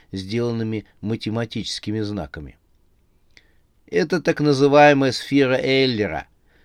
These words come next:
С её помощью можно открывать пространство, перемещаться из одного места в другое.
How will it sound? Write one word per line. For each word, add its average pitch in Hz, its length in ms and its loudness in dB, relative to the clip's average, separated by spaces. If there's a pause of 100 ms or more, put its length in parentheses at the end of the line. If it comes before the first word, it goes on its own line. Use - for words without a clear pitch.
(120)
С - 160 -14
её 113 260 -2
помощью 147 720 0 (220)
можно 143 380 0
открывать 127 460 0
пространство, 107 960 -6 (420)
перемещаться 127 840 0
из 95 100 -4
одного 120 400 -2
места 131 400 -2
в 113 80 -8
другое. 90 640 -6